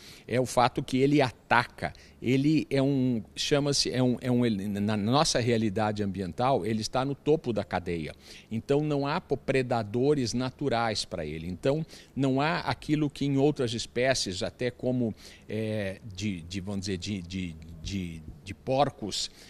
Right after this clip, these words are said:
é, selvagens, como muito conhecido pela população rural, o, o queixada, o cateto, eles fazem parte de uma cadeia onde há, é, um, um predador natural deles. No caso do javali, por ser uma espécie europeia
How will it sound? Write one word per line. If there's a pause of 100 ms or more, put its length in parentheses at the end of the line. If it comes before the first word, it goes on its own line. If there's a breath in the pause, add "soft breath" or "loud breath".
(120)
é,
selvagens,
como
muito
conhecido
pela
população
rural, (380 loud breath)
o,
o
queixada,
o
cateto,
eles
fazem
parte
de
uma
cadeia
onde
há, (340 loud breath)
é,
um, (180)
um
predador
natural
deles.
No
caso
do
javali,
por
ser
uma
espécie
europeia